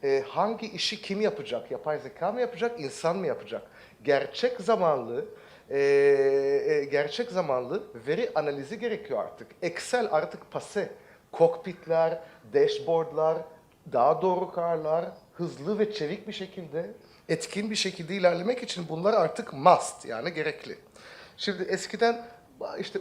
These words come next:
Uber gibi şirketlere teknoloji şirketi derlerdi. Bunlar teknoloji şirketi. Halbuki bu teknoloji şirketleri tüm alanları istila etti.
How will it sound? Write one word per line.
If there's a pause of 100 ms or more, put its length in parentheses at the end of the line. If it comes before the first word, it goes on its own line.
Uber
gibi
şirketlere
teknoloji
şirketi
derlerdi.
Bunlar
teknoloji
şirketi. (240)
Halbuki
bu
teknoloji
şirketleri (340)
tüm
alanları
istila
etti.